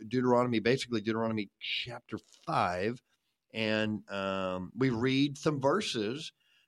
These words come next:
uh, that talk about the Shema, right? We re-, we re-, or we, we say these things.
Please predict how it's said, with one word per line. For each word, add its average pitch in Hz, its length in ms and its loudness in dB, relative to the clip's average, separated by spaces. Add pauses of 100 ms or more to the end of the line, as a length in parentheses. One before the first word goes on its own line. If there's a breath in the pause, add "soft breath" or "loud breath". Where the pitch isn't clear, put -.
(100)
uh, 117 400 2
that 123 180 -2
talk 127 300 0
about 101 420 0 (360)
the 127 140 0
Shema, 175 640 0
right? 107 200 -4
We 139 120 4
re-, 135 160 0
we 135 160 4
re-, 135 140 4
or 165 260 2 (200)
we, 117 180 -4
we 127 140 2
say 196 260 2
these 131 220 0
things. 98 340 -10